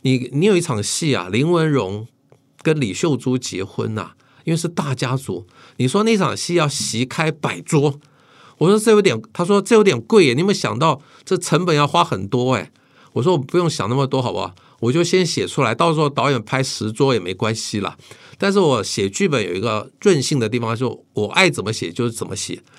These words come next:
我不会先想到说他未来的拍摄的难度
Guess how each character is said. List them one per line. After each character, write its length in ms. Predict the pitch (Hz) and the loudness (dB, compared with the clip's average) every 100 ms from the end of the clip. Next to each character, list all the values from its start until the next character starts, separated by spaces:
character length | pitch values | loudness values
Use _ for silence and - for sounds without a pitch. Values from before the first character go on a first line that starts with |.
| - - | -12 -4
我 100 | 127 | 0
不 140 | 196 | 2
会 80 | 196 | 2
先 180 | 190 175 | 2 0
想 220 | 127 98 | -2 -2
到 180 | 131 131 | 0 0
说 220 | 139 131 | 0 -2
他 260 | - 147 | 0 0
未 220 | 147 165 110 | 2 2 0
来 120 | 98 | 0
的 240 | 104 95 - _ _ - | -2 -4 -8 _ _ -6
拍 240 | 160 156 | 0 2
摄 180 | 151 147 | 2 0
的 120 | 110 | 0
难 300 | 104 85 101 | -2 -6 -6
度 300 | 120 156 90 | -2 -2 -2